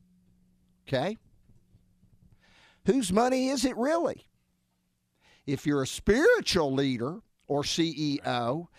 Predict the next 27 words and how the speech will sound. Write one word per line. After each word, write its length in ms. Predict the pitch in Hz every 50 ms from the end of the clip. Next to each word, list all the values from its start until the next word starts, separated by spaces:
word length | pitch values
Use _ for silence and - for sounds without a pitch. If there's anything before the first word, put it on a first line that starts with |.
| - - - _ -
then 240 | 165 208 277 311 320
you, 200 | 311 320 277 -
then 300 | - 139 196 233 262 285
you 220 | 285 262 262 254 220
have 240 | 220 220 214 - -
to 80 | 214 190
look 280 | 185 208 220 - -
at 160 | 202 190 185
it 100 | 175 165
from 220 | - - 175 170 196
that 240 | 220 233 220 - -
point. 280 | 196 175 165 151 147
And 80 | 147 156
I 60 | 165
think 260 | - - 262 233 -
that's 240 | - 247 269 - -
what 200 | 254 240 - -
the 80 | 196 165
real 300 | 165 202 220 185 165 -
argument 680 | 170 175 220 294 349 269 196 214 185 165 156 147 143 - _ _ _ - - - - _
or 80 | - 180
the 140 | 143 160 151
real 240 | 151 220 247 214 170
debate 540 | 127 151 117 104 190 226 302 320 254 - -
is 300 | 175 160 160 156 143 120
in 140 | 151 143 143
this 200 | 147 143 -